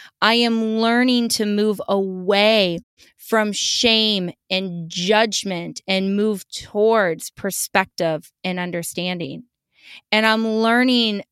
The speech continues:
the significance of going back to the four C's of goal achievers: clarity, confidence, courage, and consistency. With that, goal achievers, let's go into the fourth quarter with a renewed sense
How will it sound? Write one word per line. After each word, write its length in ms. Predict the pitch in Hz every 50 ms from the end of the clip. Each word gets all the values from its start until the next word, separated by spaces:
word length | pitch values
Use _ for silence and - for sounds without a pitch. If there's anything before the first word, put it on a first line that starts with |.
| _
the 180 | - 190 196 202
significance 1120 | 185 - - - 208 185 180 185 190 190 202 214 - - 240 240 208 190 180 294 - - -
of 180 | - 196 185
going 400 | 185 196 196 190 190 185 180 170 _ _ _ _ _
back 400 | - 196 196 214 233 247 240 240
to 160 | - - 226
the 100 | 196 202
four 520 | 180 - - - - 220 220 220 226 220 220
C's 560 | - - - - 226 220 220 208 190 170 -
of 260 | - 196 180 170 175 -
goal 440 | - 208 208 208 214 220 220 - -
achievers: 800 | - 180 - - - - 233 226 233 214 202 185 170 170 - - _ _ _ _ _ _ _
clarity, 640 | - - - - 262 254 247 233 220 190 170 147 165 _ _ _ _ _ _ _ _ _ _ -
confidence, 840 | - - - 254 254 254 240 247 220 190 180 165 135 - - - - _ _ _ _ _ -
courage, 680 | - - - 262 247 233 214 175 160 165 - - - _ _ _ -
and 160 | 202 196 185
consistency. 840 | - 202 196 - - 196 175 - - 165 156 - - 156 - - - _ _ _ _ _ _ _ _ _ _ _ - - - - _
With 200 | - 220 247 240 240 208 196
that, 300 | 247 240 247 277 302 - _ _ - 233
goal 220 | 220 247 247 240 247
achievers, 680 | 240 247 - - 240 233 220 226 226 220 220 - - _ _ -
let's 340 | 226 202 202 220 233 233 -
go 200 | - - 285 277
into 140 | 269 262 247
the 120 | 233 247
fourth 340 | 240 - - 208 208 208 -
quarter 460 | - - 185 185 180 180 180 175 170 -
with 220 | - 190 190 -
a 120 | 190 190 196
renewed 760 | 185 202 196 190 190 196 202 202 202 208 220 226 233 233 - -
sense 520 | - - - - - 196 190 185 - -